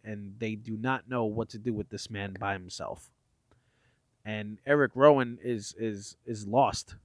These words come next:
by himself as well. I feel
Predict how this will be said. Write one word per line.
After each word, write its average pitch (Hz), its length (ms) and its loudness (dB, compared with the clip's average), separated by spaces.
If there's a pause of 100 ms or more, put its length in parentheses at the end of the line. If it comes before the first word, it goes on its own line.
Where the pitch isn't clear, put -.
(140)
by 131 180 0
himself 107 480 0
as 101 140 -8
well. 101 340 -2 (840)
I 139 160 8
feel 160 520 4